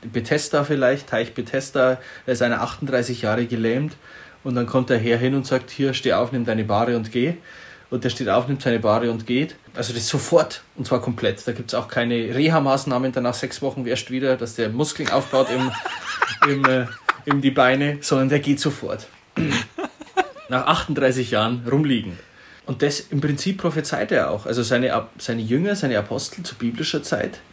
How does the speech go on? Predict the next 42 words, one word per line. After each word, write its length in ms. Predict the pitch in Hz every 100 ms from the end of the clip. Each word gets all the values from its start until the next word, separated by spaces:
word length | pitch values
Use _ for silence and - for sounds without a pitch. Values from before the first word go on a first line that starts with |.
| - - - - - - - -
ähm, 420 | 123 123 123 113
haben 240 | 135 196
wohl 140 | 156 127
dieses 360 | 120 110 110
Charisma 600 | - 110 139 143 - 107
noch. 320 | 104 135 175 - - - - - - _ -
Und 300 | 123 123 117
wenn 120 | 127
man 120 | 143
die 120 | 131
Weltkirche 540 | 117 151 170 - 170 156
schaut, 540 | - 131 156 175 - - _ _ _ _ _ - -
ich 100 | 127
glaub, 220 | 135 143
das 160 | 151 151
hängt, 220 | 165 175 - - - -
das 160 | 143 135
hängt 200 | 160 180
tatsächlich 520 | 165 - 160 185 175
zusammen 520 | - 156 - 160 170
auch, 280 | - 147 147
wie 160 | 139 151
viel 160 | 151 143
traue 260 | - -
ich 60 | 147
dem 160 | 139
Sakrament 600 | 135 135 - 120 123 131
zu. 380 | - - 147 196 - - _ -
Ich 140 | 127 -
glaube, 220 | 139 156
in 80 | 143
Gegenden, 460 | 139 175 170 165
wo 120 | 151
ich 140 | 156 -
dem 120 | 143
Sakrament 540 | 151 139 139 143 143
mehr 160 | 147 156
zutraue, 560 | - 180 185 160 165 156
bewirkt 400 | 143 160 175 135
es 120 | 123
auch 180 | 78 104
mehr. 380 | 98 95 92